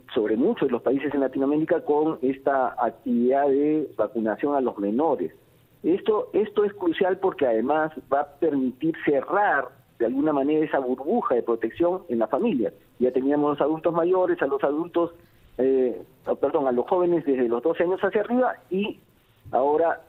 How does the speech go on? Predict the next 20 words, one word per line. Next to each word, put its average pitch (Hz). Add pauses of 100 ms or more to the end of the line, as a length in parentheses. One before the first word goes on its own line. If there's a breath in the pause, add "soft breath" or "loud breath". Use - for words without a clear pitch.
los 123
niños 151
entre 123
los 104
cinco 147
a 123
once 127
años 117
de 117
edad. 104 (360)
Después, 185 (640)
la -
ciencia 139
seguramente 143
nos 131
dará 127
más 127
luces 151
para 127
poder 123